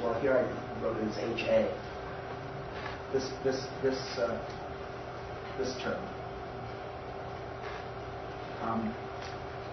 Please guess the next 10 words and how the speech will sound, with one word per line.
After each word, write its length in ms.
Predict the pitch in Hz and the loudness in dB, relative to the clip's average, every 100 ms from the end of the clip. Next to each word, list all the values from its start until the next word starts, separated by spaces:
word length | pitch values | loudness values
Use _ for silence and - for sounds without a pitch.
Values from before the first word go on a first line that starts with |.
| 139 | 0
as 160 | 135 | 6
well, 160 | 156 - | 8 8
so 100 | 143 | 8
you 140 | 139 | 8
can, 180 | 139 139 139 | 8 6 6
it 80 | - | 4
can 160 | 127 | 4
be 60 | 131 131 | 6 8
intrinsic 500 | 160 - 190 185 175 | 8 10 10 12 10
anisotropies 920 | 147 139 135 135 127 127 139 147 147 | 8 8 6 4 4 2 0 2 0